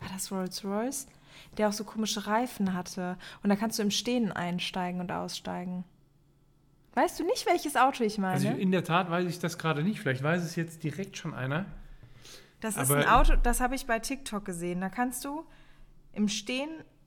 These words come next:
Speaker 1: einsteigen und aussteigen und da gibt, fährt so, so, so ein Fach aus, wo dann die Koffer drin sind.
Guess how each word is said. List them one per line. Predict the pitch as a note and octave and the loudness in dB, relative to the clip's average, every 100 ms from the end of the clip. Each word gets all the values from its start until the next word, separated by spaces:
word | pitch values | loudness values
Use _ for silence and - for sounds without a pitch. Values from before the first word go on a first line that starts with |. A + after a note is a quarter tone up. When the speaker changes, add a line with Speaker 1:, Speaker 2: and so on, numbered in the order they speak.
| - - | -16 0
Speaker 1:
einsteigen | G#3 B3+ D4 - B3+ A3+ | 2 2 0 0 0 0
und | G#3 | 0
aussteigen | - G#3 B3 - C4+ C#4 C#4+ | 0 0 -2 -4 -4 -4 -4
und | A#3 B3+ B3+ | -4 -2 0
da | B3 | 0
gibt, | B3 A#3+ - | -2 -8 -12
fährt | - B3 A#3+ | -2 -2 -2
so, | A#3+ A#3 A3+ A3 - | -2 0 0 -4 -8
so, | G#3+ A3+ G#3+ G#3+ - - - - | -6 -4 -6 -8 -20 -20 -20 -6
so | G#3 | -2
ein | G3+ | -2
Fach | - C#4 - - | 0 -2 -2 -2
aus, | C#4 E4 F4+ B3+ | 0 0 -4 -6
wo | B3 | -2
dann | A#3+ | 0
die | A#3 | -2
Koffer | A3 A#3 - F3+ | -6 -10 -8 -8
drin | E3+ E3+ | -6 -8
sind. | E3+ F3 F3 - | -8 -8 -8 -10